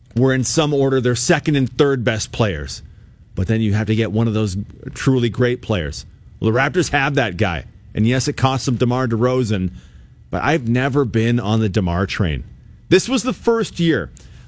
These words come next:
I will give him, I'll give him credit for how he developed, but this is the first year where I thought, "Okay, DeMar is better than Kyle." Until then, it was always, "Kyle is so much a better player than DeMar DeRozan. Better shooting three-pointers.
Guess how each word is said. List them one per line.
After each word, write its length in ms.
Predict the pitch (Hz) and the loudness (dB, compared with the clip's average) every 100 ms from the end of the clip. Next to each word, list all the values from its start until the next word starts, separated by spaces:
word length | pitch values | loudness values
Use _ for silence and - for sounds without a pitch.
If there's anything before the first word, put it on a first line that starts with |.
| - | -2
I 100 | 151 | 0
will 80 | |
give 180 | 160 202 | 2 0
him, 160 | 233 170 | -2 -2
I'll 140 | 143 160 | -2 0
give 160 | 165 | 0
him 60 | 220 | 0
credit 300 | - 190 165 | 2 2 2
for 120 | 151 | 0
how 180 | 135 165 | 0 2
he 80 | 185 | 0
developed, 460 | 156 151 131 117 - - - | 0 0 0 -2 -6 -20 -2
but 80 | 131 | 2
this 200 | 185 - | 4 2
is 80 | 220 | 0
the 80 | 226 | -2
first 420 | - 226 226 - | 2 2 2 0
year 180 | 214 202 | 2 2
where 140 | 170 | 2
I 100 | 165 | 0
thought, 360 | 147 175 160 156 - - - - - - - - | 2 0 0 -4 -14 -20 -20 -20 -20 -20 -16 0
"Okay, 300 | 160 - 151 | 0 2 2
DeMar 320 | 135 147 156 | 2 2 2
is 100 | 127 | 2
better 220 | 127 131 | 2 2
than 160 | 120 110 | 0 -2
Kyle." 400 | - 90 80 - - - - - - - _ _ _ _ _ | -2 -2 -6 -12 -18 -20 -20 -20 -20 -20 _ _ _ _ _
Until 320 | - 139 214 233 | 0 2 2 2
then, 240 | 190 165 | 2 0
it 80 | 143 | 0
was 200 | 165 151 | 0 2
always, 300 | 165 180 151 | 0 0 -2
"Kyle 380 | - 160 175 180 | -2 -2 0 0
is 160 | 143 - | 0 0
so 200 | - 156 | 0 0
much 200 | 151 127 | 0 0
a 20 | |
better 220 | 123 117 | 0 0
player 400 | - 117 98 90 - - - | 0 0 0 -4 -10 -20 -6
than 140 | - 117 | 0 2
DeMar 300 | 113 110 107 | 2 0 0
DeRozan. 500 | 101 101 101 92 78 - - - | 0 0 0 -2 -6 -10 -20 -2
Better 260 | 147 170 185 | 2 2 0
shooting 300 | - 190 175 | 0 0 0
three-pointers. 720 | 160 160 - 131 104 82 | 0 0 0 0 0 -4